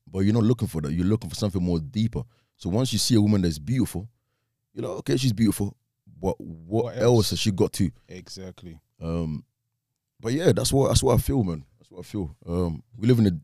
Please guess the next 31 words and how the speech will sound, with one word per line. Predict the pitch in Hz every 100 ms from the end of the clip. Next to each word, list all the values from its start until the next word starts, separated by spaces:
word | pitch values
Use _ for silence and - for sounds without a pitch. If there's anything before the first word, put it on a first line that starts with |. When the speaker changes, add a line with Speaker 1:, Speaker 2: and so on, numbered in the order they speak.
| -
Speaker 1:
we | 117
live | 127
in | 113
a |
very | 107 110 98
interesting | 98 104 101
times | 82 104 92
where | 82 90 85 - _ _ _ _ _
there's | 85
a | 120
lot | 101
of | 92 - 73
beta | 92 120 117
males, | 90 92 85
there's | 82
a | 101
lot | 104
of |
pathetic, | - 82 - 101 98 - - _ -
<laughs> | - - 120 - - - - _ -
pathetic, | - 73 - 120 113 107 - -
worthless | - 85 101 113 113 110 104 - -
men | 101 113 98
that | 92 87 - _ _ _
make | 85 113 120 -
us | 147 143 101
look | 98 82
bad. | 90 80 _ _ -
You | 98
know, | 90
Speaker 2:
Yeah. | 82